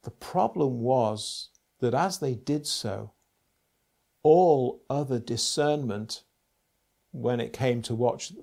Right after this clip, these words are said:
what these men were actually teaching, all other discernment got thrown out of the window.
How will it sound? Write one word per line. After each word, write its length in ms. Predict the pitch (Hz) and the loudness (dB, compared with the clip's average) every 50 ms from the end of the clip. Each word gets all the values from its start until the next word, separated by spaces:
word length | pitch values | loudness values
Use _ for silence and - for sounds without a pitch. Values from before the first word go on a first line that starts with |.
| - _ - | -20 _ -12
what 340 | - - 131 135 135 - | -4 2 4 4 4 4
these 200 | 127 120 117 110 | 2 -2 -4 -4
men 240 | 107 120 117 113 113 | -4 -4 -4 -4 -4
were 140 | 113 110 - - | -4 -6 -6 -6
actually 460 | - 120 - - - - 101 95 92 - - | -8 -8 -8 -10 -12 -14 -14 -14 -14 -14 -14
teaching, 680 | - - - 170 170 208 - - - 104 98 101 202 - _ _ _ _ _ _ _ _ _ _ _ _ _ _ _ _ _ _ _ | -10 -6 -6 -6 -6 -6 -8 -8 -8 -6 -6 -8 -10 -12 _ _ _ _ _ _ _ _ _ _ _ _ _ _ _ _ _ _ _
all 480 | - 123 143 151 151 139 123 110 120 - | 0 4 4 6 6 6 4 2 0 -2
other 260 | 139 127 120 113 110 | -4 -4 -4 -4 -6
discernment 800 | - 110 104 - - - 127 123 131 135 123 101 98 104 - - | -8 -6 -6 -4 -4 -4 -4 -4 -4 -6 -6 -8 -8 -10 -8 -6
got 200 | - 117 - 127 | -6 -6 -6 -8
thrown 340 | - - - 135 135 131 | -8 -4 -2 -2 -2 -2
out 200 | 123 120 117 104 | -4 -6 -6 -8
of 80 | 113 98 | -10 -10
the 60 | 104 | -10
window. 480 | 104 110 135 151 147 139 107 98 101 | -10 -10 -10 -10 -10 -12 -12 -12 -14